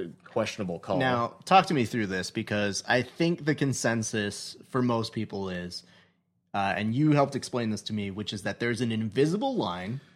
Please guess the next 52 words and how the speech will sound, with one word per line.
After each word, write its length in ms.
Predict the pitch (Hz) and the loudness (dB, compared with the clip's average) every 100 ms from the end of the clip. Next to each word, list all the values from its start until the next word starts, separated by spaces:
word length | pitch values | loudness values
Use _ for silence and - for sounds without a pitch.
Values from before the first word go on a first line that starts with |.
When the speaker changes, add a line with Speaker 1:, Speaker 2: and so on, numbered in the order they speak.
| _ _ _ _ _ - | _ _ _ _ _ -6
Speaker 2:
on 260 | 107 107 | -2 0
Speaker 1:
Yes. 120 | 120 135 | 0 0
Speaker 2:
someone's 540 | - 120 107 107 117 | 0 0 0 0 -2
chest. 420 | - 113 - - 143 | -4 -6 -8 -2 0
Am 280 | 110 127 | 2 2
I 100 | 131 | 4
right 300 | 127 139 151 | 6 6 4
here? 300 | 139 196 226 190 - | 4 4 4 2 -4
Speaker 1:
<laughs> 120 | - | -6
Yeah, 160 | 143 110 | 2 2
we 380 | 117 113 120 135 | 2 4 10 12
all 140 | 180 | 12
have 220 | 156 147 | 8 6
it. 160 | 170 - - | 4 2 -2
Speaker 2:
Okay, 380 | - 156 107 117 | 4 4 6 6
there's 80 | 120 | 10
Speaker 1:
Whether 160 | 143 | 12
Speaker 2:
an 80 | 139 | 12
Speaker 1:
you 60 | 143 | 12
know 60 | |
it 40 | 160 | 12
Speaker 2:
invisible 160 | 214 | 12
Speaker 1:
or 20 | 240 | 12
not. 160 | 156 127 | 12 12
Speaker 2:
line. 260 | 131 175 | 8 6
Speaker 1:
Yeah. 140 | 127 123 | 8 10
Speaker 2:
Uh, 240 | 120 117 | 10 8
the 220 | 113 131 127 | 8 10 10
I 160 | 135 | 10
B 220 | 143 143 | 10 10
J 160 | 135 127 | 8 6
J 160 | 147 113 | 6 4
F 160 | 113 | 2
has 100 | 131 | -4
decided 540 | 131 135 98 92 110 143 107 | -6 -2 0 0 0 -2 -4
every 220 | 110 127 | 0 0
one 160 | 110 | 0
of 80 | 104 | 0
us 200 | 107 - | -2 -2
has 200 | 110 92 | -4 -2
an 280 | 107 101 101 - - - _ - | -2 -2 -4 -8 -20 -20 _ -6
inherent 460 | 107 85 110 113 | -4 -2 0 0
invisible 420 | 123 117 110 135 139 | 0 0 0 -2 -2
line, 280 | 87 95 113 | -2 -4 -4
Speaker 1:
It 160 | 92 - | -6 -4
Speaker 2:
and 100 | 120 | -4
if 100 | 113 | -2
your 80 | 120 | -4
foot 340 | 110 139 143 | 0 2 2
crosses 420 | - 135 139 170 135 | 4 6 6 2 2
that 200 | 123 120 | 2 2
line, 380 | 104 92 110 | -2 -2 -4